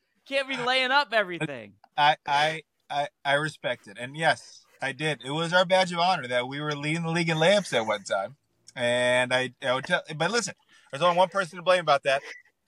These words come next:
Speaker 2: The worst coach, <laughs> the worst offensive ball, maybe history, coached by Hernando Planels. That guy is amazing. Amazing personality. But that's all right, Pat. Hold on, hold on. What I'm gonna do, hold on, give me a good smock. I'm about to take a screenshot and put on my bulletin board.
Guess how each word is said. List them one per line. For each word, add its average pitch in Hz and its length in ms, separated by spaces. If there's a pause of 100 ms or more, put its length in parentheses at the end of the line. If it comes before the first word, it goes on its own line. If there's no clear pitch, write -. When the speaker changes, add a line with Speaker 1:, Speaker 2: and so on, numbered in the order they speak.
(140)
Speaker 2:
The 131 80
worst 160 280
coach, 185 180 (280)
<laughs> - 280
the 127 60
worst 160 260
offensive 170 400 (480)
ball, 160 160
maybe 160 300
history, 165 400 (580)
coached 180 400
by 135 200
Hernando 151 380
Planels. 147 500
That 156 280
guy 151 260
is 139 160
amazing. 175 560 (840)
Amazing 311 380
personality. 185 500
But - 120
that's 587 180
all 719 80 (100)
right, - 120
Pat. 240 320 (220)
Hold 285 200
on, 247 180
hold 262 240
on. 226 140 (180)
What 185 120
I'm 220 100
gonna 226 140
do, 208 300 (300)
hold 208 160
on, 185 80
give 180 120
me 208 80
a 190 40
good 185 180
smock. 196 340
I'm 170 120
about 180 180
to 170 100
take 143 80
a - 40
screenshot 175 520
and 139 100
put 165 120
on 151 100
my 190 160
bulletin 139 520
board. 135 260